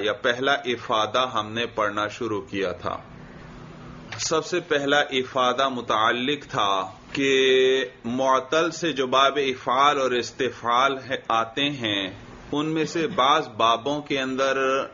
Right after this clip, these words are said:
اعلال ہوتا ہے اور بعض بابوں کے اندر تصحیح ہوتی ہے۔ یوں کہ باب افعال اور باب استفعال، اس سے جو کلمات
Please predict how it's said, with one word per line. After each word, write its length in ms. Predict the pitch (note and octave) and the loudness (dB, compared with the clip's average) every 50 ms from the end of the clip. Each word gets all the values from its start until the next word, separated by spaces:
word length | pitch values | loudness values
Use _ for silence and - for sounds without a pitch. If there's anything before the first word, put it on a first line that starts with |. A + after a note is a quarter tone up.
| - - - - - - - C#3 | -14 -20 -20 -18 -18 -8 -2 2
اعلال 580 | C#3+ C#3 B2+ A#2+ A#2+ A#2+ B2 B2+ C3 C3+ C3 | 4 4 4 4 4 4 6 6 6 6 2
ہوتا 640 | - A2 A#2 A#2 A#2 A2+ A2+ - C3+ C#3 D3 D3+ C#3+ | 0 -2 0 0 0 0 0 2 4 4 4 2 2
ہے 220 | C#3 A#2+ G#2+ F#2 - - - - - - - - | 0 0 0 0 -2 -6 -14 -20 -20 -20 -6 0
اور 260 | - B2 C#3 D3+ D#3+ | 2 4 6 6 4
بعض 400 | D#3 A2 G2 A#2+ B2+ C#3 C#3 C3+ | 2 2 2 4 6 6 4 2
بابوں 440 | A#2 G#2 A#2 A#2 A#2 A2+ B2 C#3 C#3+ | 0 2 2 4 4 2 0 -2 -4
کے 200 | C#3 - C3 B2+ | -2 -2 -2 -2
اندر 240 | B2 B2 A#2+ B2+ B2 | 0 0 0 0 -2
تصحیح 720 | B2 - B2+ A#2 A2 - - - C3 B2 B2+ C3 C3 C#3 D3+ D3 - - G2+ G#2 | 0 0 -2 -2 -2 -4 -6 -4 -2 0 2 2 2 0 0 -4 -8 -10 -8 -4
ہوتی 320 | A2 G#2 G2 F#2+ G2+ A2 | -4 -4 -4 -4 -2 -2
ہے۔ 60 | A#2+ | 0
یوں 140 | C3 C#3 D3+ | 0 -2 -2
کہ 200 | D3 - C3+ B2 | 0 0 0 0
باب 360 | G#2+ G2+ G#2 A#2+ B2+ B2+ C#3+ D#3 - - | 0 2 4 4 4 4 2 0 -2 -2
افعال 680 | C3 A#2+ - - A2 G#2 G#2+ A2+ B2 B2+ C3 C#3 D3 - | -4 -4 -2 -2 -2 0 2 2 4 4 4 4 2 2
اور 140 | - A#2 A2+ | 0 -2 -2
باب 340 | A2 G#2 A2+ A2 A2+ A2 B2+ B2+ C3+ D3+ D#3+ - - - | 0 2 2 2 2 2 0 0 0 0 -2 -6 -10 -6
استفعال، 720 | - B2 A#2+ - - C3 A#2 A2 - - G2+ G#2 G#2 G2 F2+ - - - - - - - - - - | -6 -4 -4 -4 -2 -2 -2 -2 0 0 2 4 4 2 0 -4 -10 -18 -20 -20 -18 -16 -16 -8 -4
اس 180 | - D3 D#3+ D#3 | -2 -2 -2 -2
سے 240 | - - - E3+ D#3+ | -4 -2 -2 -2 0
جو 160 | C#3+ D3+ C#3+ | 0 -2 -2
کلمات 720 | D3 - B2+ B2 A#2+ A#2+ A#2 A2+ A#2 A#2+ C3 C#3 D3 | 0 0 0 0 0 0 0 0 2 2 4 4 2